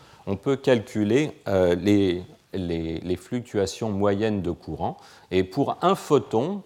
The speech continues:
à une fréquence de l'ordre de dix gigahertz, on obtient un,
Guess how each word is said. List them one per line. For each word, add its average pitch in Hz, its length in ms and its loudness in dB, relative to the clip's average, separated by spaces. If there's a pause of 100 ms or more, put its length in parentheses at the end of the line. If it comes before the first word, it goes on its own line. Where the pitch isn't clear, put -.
(100)
à 98 160 -2
une 98 200 -4
fréquence 117 640 -4
de 82 220 -4
l'ordre 98 240 -2
de 85 100 -4
dix 156 240 -6
gigahertz, 120 580 -6 (320)
on 127 200 0
obtient 156 640 -4
un, 98 480 0